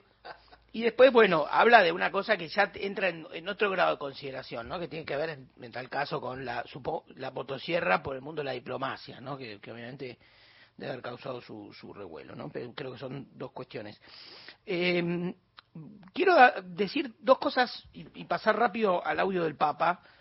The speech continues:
a un audio del Papa, de, que tiene un tirito por elevación hacia Milei. Primera cuestión, eh, hoy, eh, Victoria Villarruel, que yo creo que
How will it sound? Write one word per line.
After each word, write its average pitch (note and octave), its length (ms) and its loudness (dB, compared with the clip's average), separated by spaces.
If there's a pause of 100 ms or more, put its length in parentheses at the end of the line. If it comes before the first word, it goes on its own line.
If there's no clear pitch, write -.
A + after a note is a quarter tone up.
a F3 100 4
un G#3 160 6
audio D3+ 220 2
del C#3 120 -4
Papa, D#3 440 -2 (340)
de, D3 240 -10
que D#3 140 -8
tiene F#3+ 180 -2
un F#3 60 -2
tirito F3 280 -4
por D#3+ 140 0
elevación C#3 480 -6
hacia A#2 320 -12
Milei. A#2 360 -10
Primera E4 380 4
cuestión, C3+ 540 -2 (640)
eh, C#3+ 640 -6 (120)
hoy, C4 440 6 (140)
eh, C3 480 -10
Victoria G3+ 380 2
Villarruel, D#3+ 580 -2
que - 80 -12
yo G#3 140 -8
creo C#4 180 -4
que A#3+ 240 -4